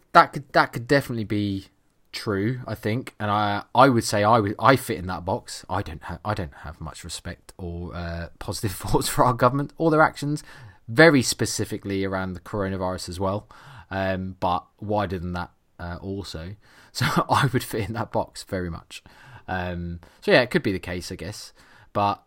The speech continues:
they, they're not, I guess what I've seen is more around that they, they, they're not specifying that they think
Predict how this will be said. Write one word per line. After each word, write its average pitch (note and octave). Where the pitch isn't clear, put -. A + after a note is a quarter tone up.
they, B2+
they're C3
not, D#3
I A#2
guess C3+
what B2+
I've C3+
seen F#2
is G2
more A2+
around F#2+
that F2+
they, G2
they, -
they're G2+
not G#2+
specifying F#2
that F2+
they F#2
think -